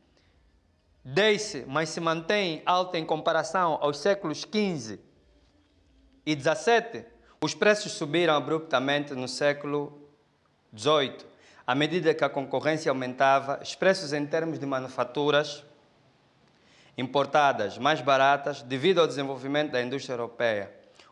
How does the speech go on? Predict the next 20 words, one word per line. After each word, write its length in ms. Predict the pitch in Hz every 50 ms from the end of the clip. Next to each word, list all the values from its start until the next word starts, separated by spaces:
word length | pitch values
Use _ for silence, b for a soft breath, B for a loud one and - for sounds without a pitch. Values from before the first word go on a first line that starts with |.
| B
Os 100 | - 117
lucros 720 | 123 139 160 180 190 185 - 151 147 131 - - - - - b b b b b b -
dos 160 | 131 143 120
mercadores 580 | 139 147 135 143 - 139 135 147 156 156 147 127
de 60 | 131
escravos 440 | 123 - - 151 143 143 143 131 123
africanos 580 | 123 120 - 127 123 - 135 135 135 135 131
subiram 360 | - - 123 123 131 127 123 120
drasta-, 420 | 123 123 123 123 - - 143 - -
drasticamente. 760 | 113 110 117 120 120 - - 120 110 110 107 104 101 98 - 110
Johnny 260 | 104 131 143 147 139
Life, 420 | 135 135 135 131 123 113 107 - - - - b b b b b b b b -
Os 140 | 117 110
Africanos, 840 | 123 120 - - 135 127 - 143 143 143 147 147 151 147 - - - - - _ _ _ _ _
História 520 | - - - - 139 139 139 135 135 131 123
de 100 | 123 131
um 100 | 135 131
Continente, 560 | 131 123 113 117 120 113 120 123 131 131 127
edições 420 | 120 113 110 - - 131 131 131
Terramar, 640 | - 127 117 110 113 113 113 117 117 117 120 123 131